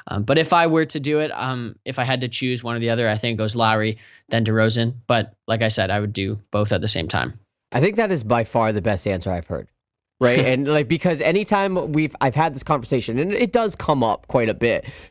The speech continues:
Speaker 2: people always focus on the order. Right. And people are always like, "Well, who meant more to the organization? Who was more impactful?" And I get that. Like, that is the, the knee-jerk impulse. I totally understand it. I'm not hating on it. But to me, I've never even considered that to be a possibility of them just waiting together. And that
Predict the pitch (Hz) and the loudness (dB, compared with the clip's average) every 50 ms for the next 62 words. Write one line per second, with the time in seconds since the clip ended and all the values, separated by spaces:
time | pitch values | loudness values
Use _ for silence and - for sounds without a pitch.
0 | _ - 190 180 165 160 170 165 160 - 139 143 147 156 151 143 120 - - - | _ 2 2 2 2 2 0 0 2 2 2 2 2 2 2 0 -2 -4 -8 -12
1 | _ - - - - 170 160 147 - 139 - 143 123 117 107 101 107 101 101 92 | _ -20 -6 2 2 2 2 2 -2 0 0 0 0 0 0 0 0 0 0 -2
2 | - - - - _ _ _ _ _ - 135 131 123 123 123 117 110 - 156 156 | -4 -6 -14 -14 _ _ _ _ _ 0 2 2 4 4 2 0 0 0 0 0
3 | 135 139 135 131 127 127 127 127 120 120 123 113 113 - 170 170 165 135 107 - | 0 0 0 2 2 2 2 0 0 0 0 0 2 0 0 2 2 0 0 0
4 | 240 240 220 202 214 214 190 156 165 170 175 185 190 185 - 185 151 160 156 156 | 0 0 2 2 0 0 0 0 0 0 2 2 0 -2 -2 -2 -2 0 0 0
5 | 156 151 143 131 131 147 156 143 - 160 143 131 131 170 165 165 151 143 156 151 | 0 0 -2 -2 0 -2 -2 -2 -2 -2 -2 0 0 0 -2 -2 -2 0 0 0
6 | 135 117 110 156 160 156 147 - - 151 147 139 - - - - - - 254 254 | 0 0 0 0 0 0 0 0 -2 -2 -2 -2 -6 -12 -10 -4 0 0 2 2
7 | 185 160 135 - - 143 123 101 160 160 139 - 180 175 175 165 165 151 123 - | 2 0 0 0 0 -2 0 0 0 -2 0 0 0 0 2 0 0 -2 -2 -4
8 | 151 151 139 123 120 127 135 123 123 120 131 131 120 - 127 120 113 - - 127 | -6 -6 -6 -6 -2 0 0 2 2 0 0 0 0 0 0 -2 -2 -2 0 0
9 | 117 104 - - - 71 - - - - 151 147 - - 147 156 143 135 131 120 | 0 0 -2 -4 -6 -6 -4 -2 0 0 0 0 0 0 0 0 2 2 2 0
10 | 110 104 92 - 120 113 101 101 101 107 113 117 107 - _ _ - - 101 131 | 0 0 -2 0 0 0 0 0 -2 0 0 0 0 -2 _ _ -12 -6 0 0
11 | 147 156 143 123 104 104 98 92 98 - - _ _ _ _ _ - 143 143 - | 2 2 2 0 0 0 0 -2 -2 -4 -6 _ _ _ _ _ 0 0 0 0
12 | - - - 160 143 143 147 180 233 220 165 120 127 139 143 151 139 139 143 143 | -2 0 0 2 2 2 2 2 2 2 2 2 2 2 2 2 2 2 2 0
13 | 143 131 139 143 135 120 123 113 - 131 127 127 110 - 135 127 120 113 113 113 | 0 0 0 0 0 0 -2 -2 -2 -2 -2 -2 0 0 0 0 0 0 0 0
14 | 113 - - 113 107 113 110 - 107 107 104 98 95 92 104 107 107 95 95 95 | 0 -2 -4 -2 -2 0 0 2 0 0 0 -2 -2 0 0 0 0 0 -2 -2
15 | 82 92 101 101 95 87 110 101 90 95 92 101 101 98 98 95 87 - 107 95 | -2 -2 -2 -2 -2 -2 -4 -4 -4 -2 -2 -2 0 0 -2 -4 -4 -4 -2 -2
16 | 101 104 101 101 87 90 95 101 - | 0 0 0 0 -2 -2 -2 -4 -6